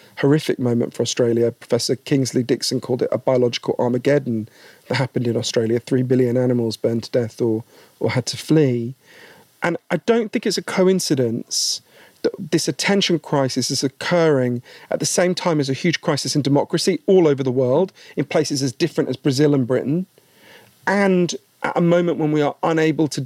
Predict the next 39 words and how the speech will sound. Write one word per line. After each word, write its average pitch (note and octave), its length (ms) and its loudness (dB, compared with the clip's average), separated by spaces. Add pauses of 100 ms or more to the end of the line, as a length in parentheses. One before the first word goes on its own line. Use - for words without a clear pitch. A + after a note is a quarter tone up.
deal D3+ 480 4 (180)
with - 160 -6
even B3+ 220 4
the A3+ 60 6
most G#3 220 0 (100)
obvious G3+ 420 2
and G3+ 100 0
urgent F#3+ 320 0
existential C#3 560 -2
crises B2+ 460 -2
like C3 180 2
the B2 60 -6
climate F3 460 0
crises A#2+ 520 -2 (440)
in F3 100 4
the D#3 80 4
way D3 160 4
that C#3+ 120 0
we C#3 100 2
should - 320 0
be. C#3 280 0 (300)
So - 160 -4
I - 60 -4
think G#3+ 240 0
a, E3+ 160 2 (340)
a E3+ 60 0
society G#3+ 720 0
composed F3 640 0
of - 100 -8
people D#3+ 300 -2
flicking F3 480 0
between D3+ 440 0 (320)
Instagram D#3 600 0
and C#3 100 0
Snapchat C3+ 800 -2 (680)
who E3 160 4
have D3+ 180 2
profoundly F#3+ 600 0
depleted D3 580 -4